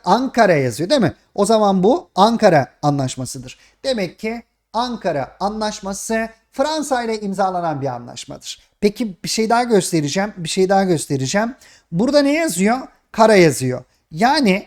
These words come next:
yani şöyle yapalım, emoji ile gösterelim. Kara bir anlaşma, kötü bir anlaşma. Neden kara?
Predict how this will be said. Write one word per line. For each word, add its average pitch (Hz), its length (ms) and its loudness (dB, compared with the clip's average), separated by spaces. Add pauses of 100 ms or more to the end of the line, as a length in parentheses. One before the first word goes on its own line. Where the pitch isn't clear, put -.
(140)
yani 185 480 2
şöyle 196 300 2
yapalım, 147 420 2
emoji 180 360 2
ile 156 120 0
gösterelim. 147 600 -6 (220)
Kara 220 300 2
bir 175 80 -2
anlaşma, 143 600 -10 (240)
kötü 277 340 0
bir 190 60 6
anlaşma. 127 580 -2 (420)
Neden 226 520 2
kara? 190 420 6